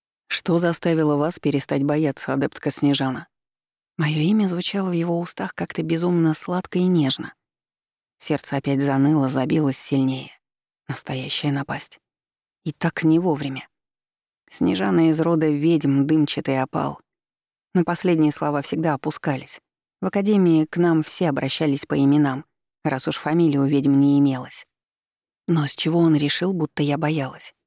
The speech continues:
Или чувствует это лучше меня? Кажется, я окончательно запуталась.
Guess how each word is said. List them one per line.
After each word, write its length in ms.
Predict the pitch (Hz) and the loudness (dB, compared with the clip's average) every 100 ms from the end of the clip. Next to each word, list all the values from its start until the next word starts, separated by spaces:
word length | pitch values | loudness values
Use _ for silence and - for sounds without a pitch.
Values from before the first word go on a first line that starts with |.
| _ _ _ | _ _ _
Или 180 | 160 151 | -2 -2
чувствует 440 | - 220 - 147 | -4 -4 -2 0
это 180 | 143 143 | 0 0
лучше 320 | 147 151 - | -2 0 2
меня? 300 | 151 151 175 _ _ _ _ _ _ _ _ _ - | 4 4 0 _ _ _ _ _ _ _ _ _ -6
Кажется, 380 | 240 208 - | -4 -4 -4
я 200 | 160 165 | 0 0
окончательно 640 | 147 151 160 160 - 139 135 | 0 0 0 -2 0 2 2
запуталась. 640 | 135 - - 123 - | -2 -4 -8 -10 -12